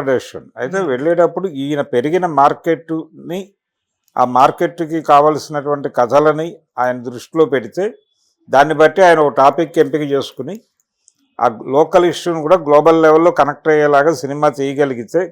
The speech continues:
Speaker 1: తీయగలడు అతను. తీయగలిగితే సినిమా నెక్స్ట్ లెవెల్‌కి వెడుతుంది. తద్వారా తాను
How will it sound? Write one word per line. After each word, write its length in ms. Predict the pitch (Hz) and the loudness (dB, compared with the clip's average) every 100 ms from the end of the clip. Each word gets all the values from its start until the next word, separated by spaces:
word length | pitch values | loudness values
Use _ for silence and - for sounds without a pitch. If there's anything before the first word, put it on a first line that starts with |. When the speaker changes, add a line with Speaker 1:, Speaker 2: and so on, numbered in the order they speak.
| - | -6
Speaker 1:
తీయగలడు 380 | 156 175 175 131 | -2 2 2 0
అతను. 220 | - - _ _ _ _ _ _ _ _ _ _ | -4 -20 _ _ _ _ _ _ _ _ _ _
తీయగలిగితే 540 | 147 156 170 170 165 220 - | -4 2 4 4 2 2 2
సినిమా 280 | 180 175 180 165 151 117 113 127 | -4 2 6 6 6 4 0 -6
నెక్స్ట్ 260 | 135 - 175 | -10 -2 2
లెవెల్‌కి 280 | 170 160 156 | 4 2 0
వెడుతుంది. 440 | 139 131 127 82 - _ _ _ _ _ _ | -2 -4 -12 -12 -20 _ _ _ _ _ _
తద్వారా 380 | 147 143 165 190 170 | 0 4 4 4 4
తాను 180 | 147 | 4